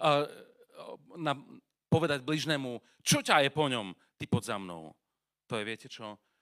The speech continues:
To je brutálna sebeckosť. Ale Boh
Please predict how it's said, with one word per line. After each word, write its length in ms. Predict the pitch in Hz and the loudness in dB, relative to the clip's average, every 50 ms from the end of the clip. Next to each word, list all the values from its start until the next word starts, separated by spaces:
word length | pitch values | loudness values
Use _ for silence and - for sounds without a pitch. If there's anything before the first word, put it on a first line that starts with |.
| _ _ _ _ _ | _ _ _ _ _
To 160 | - 139 127 | -2 0 2
je 160 | 123 120 113 | 2 0 2
brutálna 560 | 110 117 143 151 143 - 147 135 127 113 - | 4 4 4 4 4 2 0 0 0 -2 -4
sebeckosť. 640 | - - 104 98 - - - 107 95 - - - - - _ _ _ _ _ _ _ _ _ _ _ _ _ _ _ _ _ _ _ _ _ _ _ _ _ _ _ _ _ _ _ _ _ _ _ _ _ _ _ _ _ _ _ _ _ _ _ _ _ _ _ _ _ _ _ _ _ _ _ _ _ _ _ _ _ _ _ _ - | -6 -6 -8 -8 -10 -12 -12 -10 -10 -10 -10 -10 -12 -16 _ _ _ _ _ _ _ _ _ _ _ _ _ _ _ _ _ _ _ _ _ _ _ _ _ _ _ _ _ _ _ _ _ _ _ _ _ _ _ _ _ _ _ _ _ _ _ _ _ _ _ _ _ _ _ _ _ _ _ _ _ _ _ _ _ _ _ _ -8
Ale 160 | 131 123 120 113 | -6 -6 -6 -4
Boh 320 | 104 123 151 156 165 | 0 2 4 4 2